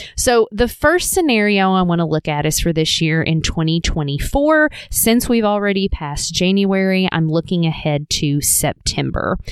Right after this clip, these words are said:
So with all of these scenarios to stay under budget, I'm working with a family of four, assuming that is two adults and two kids. One of the kids I put over nine years old because in Disney World,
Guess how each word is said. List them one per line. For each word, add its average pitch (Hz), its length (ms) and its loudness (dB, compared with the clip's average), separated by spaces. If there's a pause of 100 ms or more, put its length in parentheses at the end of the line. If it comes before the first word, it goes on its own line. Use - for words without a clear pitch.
(220)
So 175 420 2
with 220 360 2
all 247 260 2
of 262 120 2
these 226 220 0
scenarios 165 800 2
to 185 120 0
stay 147 320 -2
under 196 240 2
budget, 151 480 0 (260)
I'm 165 140 2
working 165 340 2
with 160 140 2
a 151 60 0
family 160 480 0
of 277 100 2
four, 165 500 0 (120)
assuming 170 460 2
that 156 140 2
is 151 140 -2
two 254 240 0
adults 196 600 0
and 170 240 0
two 190 440 -2
kids. 180 640 -2 (300)
One 190 340 4
of 285 140 2
the 262 140 0
kids 254 600 0
I 285 100 2
put - 280 0 (160)
over 180 320 4
nine 226 340 2
years 247 280 2
old 285 340 2 (160)
because 170 880 0
in 165 580 2 (140)
Disney 180 400 2
World, 170 520 2